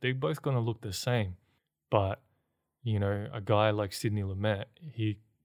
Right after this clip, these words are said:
he picked it up. He knew that, you know, f-, even though they looked the same, one of them had a certain underlying thing that,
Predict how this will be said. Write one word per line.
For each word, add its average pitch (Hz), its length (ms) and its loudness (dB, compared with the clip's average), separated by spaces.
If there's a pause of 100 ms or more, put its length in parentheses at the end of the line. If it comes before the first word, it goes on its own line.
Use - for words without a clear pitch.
he 107 180 -4
picked - 320 -2
it 110 80 2
up. 120 320 0
He 107 220 0
knew 107 500 2 (680)
that, 101 360 -2 (140)
you 123 180 -4
know, 98 120 -2
f-, 92 160 -12 (360)
even 120 380 0
though 107 160 2
they 101 180 -4
looked 117 320 0
the 117 80 -4
same, 104 540 -6 (100)
one 113 260 -2
of 131 120 -2
them 110 180 -4
had 101 400 -8 (460)
a 117 40 -8
certain 110 640 0
underlying 101 640 0
thing 101 560 0
that, 95 160 -4